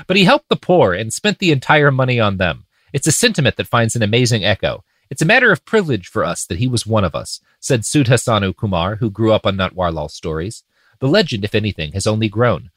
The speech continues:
Panmati Devi says that he has even helped people who have dropped Natwarlal's name without really knowing him. Recalling an often told incident, she says, "Once I was traveling in a train from Allahabad, and the, uh, train police was a-,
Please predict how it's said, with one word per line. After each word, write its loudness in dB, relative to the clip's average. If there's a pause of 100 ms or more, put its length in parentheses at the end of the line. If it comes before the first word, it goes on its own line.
(260)
Panmati 2
Devi 2
says -2
that -4
he 0
has -4
even -4
helped -2
people -4
who 0
have -4
dropped -2
Natwarlal's 0
name 0
without 0
really -2
knowing -2
him. -18 (320)
Recalling 2
an 2
often 0
told -2
incident, -4
she -4
says, -4 (260)
"Once 0
I 4
was 0
traveling 2
in -2
a -2
train -2
from -4
Allahabad, 0 (560)
and 2
the, 2
uh, 4 (300)
train 0
police 0
was 0
a-, 0